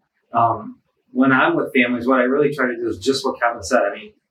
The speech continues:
pretend your loved one who's sitting there in a coma with a breathing tube and is sitting here with you, talking to me, looking at themselves, hearing all the options,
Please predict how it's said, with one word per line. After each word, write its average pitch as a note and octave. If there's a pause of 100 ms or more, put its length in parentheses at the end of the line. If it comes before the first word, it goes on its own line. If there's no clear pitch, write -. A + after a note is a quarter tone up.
(120)
pretend D3
your D3
loved C3
one B2+
who's A#2
sitting B2+
there A#2 (380)
in B2
a B2+
coma A#2+
with A2+
a -
breathing B2+
tube A2+
and A2
is G#2+
sitting B2+
here A#2+
with C3
you, A2 (320)
talking B2+
to B2
me, G#2+ (340)
looking C3
at B2+
themselves, A#2+ (160)
hearing C#3
all B2+
the A#2+
options, -